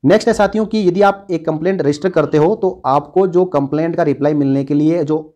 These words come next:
अप्रोक्सीमेट अनुमानित समय क्या रहेगा? जब भी आप कंप्लेंट दर्ज करते हो उस डेट से तीस दिन के अंदर पॉलीक्लिनिक, रीजनल सेंटर और स्टेशन हेडक्वार्टर से आपको कंप्लेंट का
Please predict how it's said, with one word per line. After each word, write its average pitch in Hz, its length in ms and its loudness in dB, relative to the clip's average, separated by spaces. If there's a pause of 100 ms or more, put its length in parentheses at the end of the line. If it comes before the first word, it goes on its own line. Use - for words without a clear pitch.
(100)
अप्रोक्सीमेट 160 640 -2
अनुमानित 160 400 0
समय 147 280 -2
क्या 143 140 0
रहेगा? 113 340 -4 (140)
जब 160 220 0
भी 208 100 0
आप 196 180 2
कंप्लेंट 180 420 -2 (100)
दर्ज 151 200 0
करते - 260 -2
हो 190 240 0 (300)
उस 233 200 -2
डेट 156 220 4
से 127 160 -2 (1000)
तीस 233 220 2
दिन 175 180 2
के 165 140 2
अंदर 131 380 2 (260)
पॉलीक्लिनिक, 180 580 2
रीजनल 143 300 -2
सेंटर 165 280 -2
और 190 280 0
स्टेशन 185 340 -4
हेडक्वार्टर 151 460 0
से 165 260 -4
आपको 135 400 -2 (380)
कंप्लेंट 147 380 0
का 156 100 0